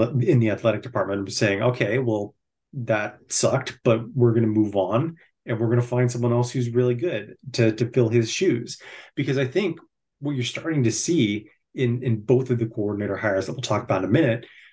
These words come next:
is that U N L V would position itself as that kind of springboard program, you know, not only, not only for itself, but as, as sort of like a, a staging ground for coaches who are,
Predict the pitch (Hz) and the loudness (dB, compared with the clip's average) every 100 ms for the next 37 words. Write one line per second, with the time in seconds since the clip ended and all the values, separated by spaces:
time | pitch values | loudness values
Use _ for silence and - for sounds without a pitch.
0 | _ _ _ _ 151 127 127 123 113 117 | _ _ _ _ -6 -4 -2 -2 -4 -2
1 | 139 151 131 107 123 143 113 107 - _ | 0 2 2 2 0 0 0 -2 -10 _
2 | _ _ _ _ _ - 370 - 131 117 | _ _ _ _ _ 2 2 -2 -6 -4
3 | 151 120 113 - 113 110 110 95 113 - | -4 -6 -8 -2 0 0 -2 -2 -2 0
4 | 120 110 - - 135 170 139 95 - - | 0 0 0 0 0 0 -2 -4 -6 -4
5 | - - - - 214 - _ _ _ _ | -4 -2 -4 -4 -8 -14 _ _ _ _
6 | - 127 151 175 131 123 180 180 139 117 | -2 2 2 2 2 0 2 2 2 0
7 | 110 95 - - 180 117 - _ 131 113 | -2 -4 -4 0 2 2 0 _ 0 2
8 | 110 107 - - 127 120 123 113 107 107 | 2 0 -6 -2 -2 0 2 2 2 0
9 | 98 104 95 - _ _ _ _ _ - | 0 0 -2 -4 _ _ _ _ _ -12
10 | 123 - 143 147 127 107 104 104 98 98 | -8 -2 0 2 2 2 0 0 0 0
11 | - - 110 98 - - 117 117 107 101 | -2 0 0 0 -2 2 4 4 2 0
12 | - - 127 110 107 101 98 - | -6 -4 2 4 4 0 -2 -6